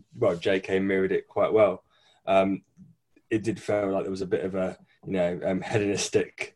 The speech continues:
start to the season, 'cause, I mean, the debut in the new ground, they beat Crawley. They beat Crawley in, in, in the debut game. Um, and maybe that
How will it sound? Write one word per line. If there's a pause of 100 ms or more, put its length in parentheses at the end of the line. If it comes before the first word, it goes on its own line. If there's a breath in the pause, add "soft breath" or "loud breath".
(160)
start
to
the
season, (400 loud breath)
'cause,
I
mean,
the
debut (100)
in
the
new
ground,
they
beat
Crawley. (720)
They
beat
Crawley
in,
in,
in
the
debut
game. (540 soft breath)
Um, (200)
and
maybe
that